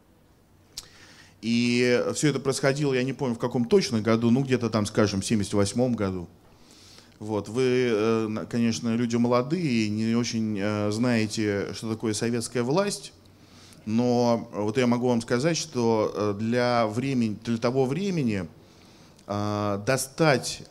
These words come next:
веревку вот в таких, что называется, производственных количествах, это, ну, это чудо, потому что, э, вся, все средства производства, собственно говоря, были у государства,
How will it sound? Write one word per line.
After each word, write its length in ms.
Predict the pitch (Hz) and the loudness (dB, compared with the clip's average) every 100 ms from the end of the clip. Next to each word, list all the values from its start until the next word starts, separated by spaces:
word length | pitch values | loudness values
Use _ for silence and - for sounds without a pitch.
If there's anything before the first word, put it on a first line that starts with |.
| - 107 | -18 -8
веревку 920 | 104 127 139 147 123 - - 92 85 - - - - | 0 2 6 6 4 0 -6 -4 -6 -10 -20 -20 -20
вот 180 | 98 113 | -4 -4
в 80 | - | -2
таких, 520 | - 123 - 139 117 | -2 -2 -2 -2 -2
что 120 | - 120 | -2 -4
называется, 500 | 110 120 120 113 110 | -2 0 0 0 -4
производственных 960 | 123 123 117 131 139 120 107 104 98 | 0 0 0 0 0 0 -4 -4 -2
количествах, 880 | - 127 190 - - - 82 - - - - - - - - - | 0 0 0 -4 -6 -8 -10 -10 -14 -20 -20 -20 -20 -20 -20 -2
это, 720 | 127 139 156 147 143 139 135 - - - - - | 2 2 4 4 6 6 4 -6 -20 -20 -20 -2
ну, 140 | 113 | 2
это 200 | 135 135 | 2 0
чудо, 560 | 135 - 196 131 95 - - - - - - | 0 0 0 0 -2 -6 -14 -20 -20 -20 -8
потому 380 | 107 110 123 139 | -2 0 2 2
что, 480 | - 139 131 123 - | 2 2 6 4 4
э, 400 | 110 117 117 113 - | 2 2 4 2 -2
вся, 580 | - 151 147 135 120 | 2 6 6 6 4
все 240 | - - 139 | 0 0 0
средства 380 | 147 131 - 117 | 2 0 0 0
производства, 680 | 127 127 139 139 113 95 | 2 2 2 2 2 -4
собственно 320 | 95 113 - 110 | -4 -4 -4 -2
говоря, 260 | 113 113 | 0 0
были 200 | 107 117 | 0 2
у 80 | 110 | 2
государства, 840 | 117 123 170 185 226 - - 92 | 0 -2 0 0 0 -4 -8 -8